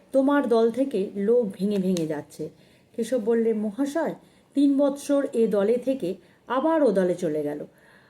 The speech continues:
যাবার সময় আবার গালাগালি দিয়ে গেল।" তখন আমি বললুম, "তুমি লক্ষণ দেখো না কেন?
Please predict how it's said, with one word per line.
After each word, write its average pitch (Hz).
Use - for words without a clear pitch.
যাবার 262
সময় 370
আবার 254
গালাগালি 180
দিয়ে 160
গেল।" 151
তখন 214
আমি 208
বললুম, 196
"তুমি 294
লক্ষণ 208
দেখো 254
না 262
কেন? 254